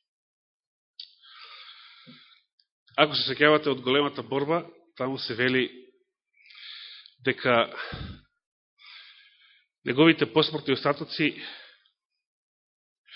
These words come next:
значи таа пепел, била расејана, фрлена во,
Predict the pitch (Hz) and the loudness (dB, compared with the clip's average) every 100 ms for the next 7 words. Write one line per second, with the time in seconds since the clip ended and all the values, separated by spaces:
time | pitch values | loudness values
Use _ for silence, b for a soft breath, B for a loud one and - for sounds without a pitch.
0 | B B B - 127 123 - 131 - 143 | B B B -12 -8 -2 4 6 6 6
1 | 139 151 143 - - - _ B B B | 6 6 4 0 -14 -20 _ B B B
2 | B B B B B B B B B B | B B B B B B B B B B
3 | B B _ _ _ _ _ _ - - | B B _ _ _ _ _ _ -20 -20
4 | _ _ _ _ - 120 170 175 151 - | _ _ _ _ -10 2 6 8 8 4
5 | - - _ _ _ _ _ _ _ _ | -8 -20 _ _ _ _ _ _ _ _
6 | _ _ _ _ 135 135 - 175 160 123 | _ _ _ _ -2 -2 0 4 6 4
7 | 117 160 214 - b b b b - 160 | 2 -2 -4 -14 b b b b 0 4
8 | 151 135 127 113 110 104 | 6 6 2 0 -2 -4